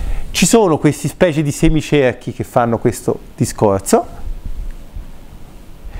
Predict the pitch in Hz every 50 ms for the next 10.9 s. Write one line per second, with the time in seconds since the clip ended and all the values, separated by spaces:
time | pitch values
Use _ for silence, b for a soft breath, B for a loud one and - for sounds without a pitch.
0 | B B B - 226 233 - 269 277 330 294 233 220 - - 160 - - - 180
1 | 185 180 - 240 202 151 127 127 131 156 151 - 175 160 139 113 104 - 120 107
2 | - 95 101 113 110 104 110 101 - 117 110 113 107 101 - - - - - -
3 | - - - - - - - - - - - B B B B B B B B B
4 | B - - - - - - - - 175 151 - 180 170 160 156 156 139 - 180
5 | 214 233 214 185 165 147 131 - - - 117 107 - B B B B B B B
6 | - - - - 190 - - - 233 214 196 175 165 156 143 151 - - 160 135
7 | 117 113 113 120 127 - 262 262 214 B B B B B B B B B B -
8 | - 214 196 175 262 - - - 214 202 202 220 240 247 254 247 - - 240 226
9 | - - 233 - - 165 147 139 143 135 - 160 151 - - 214 - - 180 147
10 | 123 120 113 117 120 131 127 - 127 131 120 107 107 107 110 110 - -